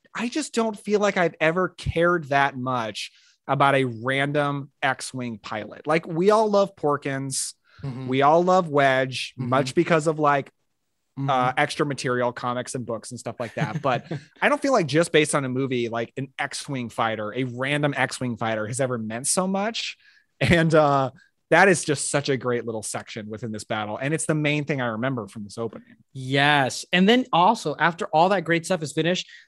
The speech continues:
Speaker 2: the writing and the dialogue for all these characters are, s-, it's so great. There's, like, there's so many iconic lines in this movie, but one I also remember the most is when Poe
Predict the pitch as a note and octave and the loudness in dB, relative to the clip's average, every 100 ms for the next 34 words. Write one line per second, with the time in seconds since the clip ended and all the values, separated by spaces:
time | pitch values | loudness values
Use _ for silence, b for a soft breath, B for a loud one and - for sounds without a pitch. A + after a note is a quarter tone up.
0 | _ D3+ F3+ C#3+ C#3 D#3 F#3+ B3+ A#3 F#3 | _ 2 4 4 2 2 4 2 2 2
1 | C#3+ D3 C3+ D#3+ F3 F#3+ - - C3+ E3 | 0 0 2 2 0 -4 -8 -6 -2 0
2 | E3 - C#3+ C#3 C#3+ F#3 F#3 - - C#3 | -2 -4 -4 -4 -2 -2 -2 -8 -6 -6
3 | B2+ - - D#3 - G3 D3 D3 D3+ C#3+ | -4 -8 -8 -8 -2 -2 0 -2 -2 -4
4 | C3+ D3+ C#3 b b _ D3+ D3+ G3+ A3 | -6 -8 -8 b b _ -6 0 2 4
5 | F#3+ - D#3+ E3 D3+ B2+ B2 C3 D3+ C#3 | 2 0 -4 -4 -6 -10 -8 -6 -6 -6
6 | - C#3+ D#3+ D#3 C#3 C#3 D3 D#3+ C#3+ C#3+ | -4 -2 -2 -4 -4 -4 -2 -4 -4 -2
7 | E3+ F#3+ B2+ C#3 D3+ E3+ D#3 D3 C#3+ D3+ | 0 0 0 -4 -2 -2 0 -2 -2 -2
8 | C#3+ C3+ C3 C#3 C#3+ C#3 C#3 B2+ - C#3 | -2 -4 -4 -4 -4 -4 -4 -4 -4 -2
9 | C#3 | -4